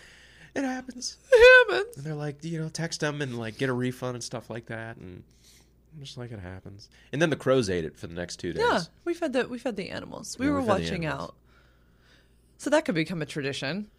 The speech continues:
Speaker 2: ordering Indian cuisine. Hopefully it <laughs> rem-, hopefully it gets delivered to us. But
Speaker 1: But whatever, we ate it over the sink. Like, we literally ate it
Speaker 2: it
Speaker 1: in the
Speaker 2: was
Speaker 1: sink and
Speaker 2: precious.
Speaker 1: kinda we paste-,
Speaker 2: It
Speaker 1: we
Speaker 2: was
Speaker 1: pieced
Speaker 2: hilarious.
Speaker 1: it together. It was fine.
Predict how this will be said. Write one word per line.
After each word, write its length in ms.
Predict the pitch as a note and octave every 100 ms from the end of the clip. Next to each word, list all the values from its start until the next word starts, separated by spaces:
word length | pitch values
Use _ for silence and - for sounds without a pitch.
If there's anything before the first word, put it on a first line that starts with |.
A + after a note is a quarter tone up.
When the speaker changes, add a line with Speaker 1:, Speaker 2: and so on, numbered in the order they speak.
| _ _ _
Speaker 2:
ordering 680 | G3 F3 F3 E3 F3+ G#3+ - -
Indian 360 | F#3+ E3+ D#3
cuisine. 580 | E3+ F#3 E3+ E3 F#3+ A#3 _ -
Hopefully 420 | - A#3 - F#3+
it 140 | F3+ -
<laughs> 20 |
rem-, 380 | F#3+ A#3+ G#3+ B3+ - -
hopefully 380 | F#4 C#4 F4
it 60 | C4
gets 160 | B3 -
delivered 360 | G#3 F#3 F#3+ G#3
to 140 | A#3
us. 100 | A#3 - - - -
But 220 | E4 D4+ - _ _
Speaker 1:
But 80 | G3
whatever, 280 | A#3 F3+ G2
we 160 | G#2
ate 120 | A#2+ C#3
it 80 |
over 160 | C3+ A2+
the 80 | A2
sink. 360 | - G2+ A2 -
Like, 180 | G#2
we 80 | A2
literally 420 | G#2 A2 A2+ A2
ate 120 | F#2+ G2+
it 40 |
Speaker 2:
it 20 |
Speaker 1:
in 0 |
the 60 | D4+
Speaker 2:
was 180 | C4+ D4+
Speaker 1:
sink 260 | G#2+ G2+ G#2+
and 80 | C#4
Speaker 2:
precious. 180 | C#4+ C#4
Speaker 1:
kinda 100 | A3+
we 60 | F#3+
paste-, 340 | - G#3 G#3+
Speaker 2:
It 80 | C4+
Speaker 1:
we 60 | D4+
Speaker 2:
was 80 | D#4
Speaker 1:
pieced 180 | A3
Speaker 2:
hilarious. 140 | D4 C#4+
Speaker 1:
it 40 | C#4
together. 300 | C#4 C#4 C#4+
It 120 | C4
was 120 | G#3
fine. 400 | - - D3+ D#3